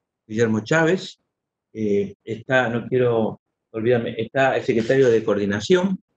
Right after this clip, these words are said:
este, de la Cancillería, que maneja corazón de, de la Cancillería, este, Martín Yáñez, y están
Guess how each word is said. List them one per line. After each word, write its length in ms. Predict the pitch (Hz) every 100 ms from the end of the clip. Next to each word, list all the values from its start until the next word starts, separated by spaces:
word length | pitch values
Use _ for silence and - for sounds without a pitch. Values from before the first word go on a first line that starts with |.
| _ _ _ _
este, 320 | 107 - 107
de 120 | 101 104
la 80 |
Cancillería, 520 | 98 104 101 123 165 127
que 100 | 101
maneja 580 | 104 117 113 98 92 _ _ _ _ _
corazón 440 | 101 98 - 196
de, 180 | 110 98
de 100 | 101
la 80 | 98
Cancillería, 720 | 104 98 110 127 170 151 147 - _ _ _ _
este, 640 | - _ _ _ 92 90 _ _ _ _ _ _ _ _ _ _ _ -
Martín 320 | 98 117 120
Yáñez, 440 | 156 175 175 165 -
y 140 | 123
están 560 | 110 - 135 135 143